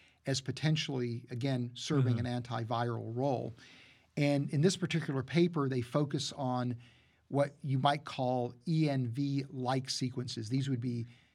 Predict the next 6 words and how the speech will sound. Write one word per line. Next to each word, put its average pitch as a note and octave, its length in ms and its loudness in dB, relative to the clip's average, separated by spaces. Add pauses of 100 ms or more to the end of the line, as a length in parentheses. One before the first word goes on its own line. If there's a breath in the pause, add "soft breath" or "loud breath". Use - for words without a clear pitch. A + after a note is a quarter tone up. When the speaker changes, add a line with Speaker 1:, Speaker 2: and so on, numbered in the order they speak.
Speaker 1:
sequences D3+ 640 0
that C3 260 -2
resemble B2+ 800 0 (100)
retroviral B2 840 -2
envelope, A#2 480 -2 (220)
Speaker 2:
Right, A#2 260 2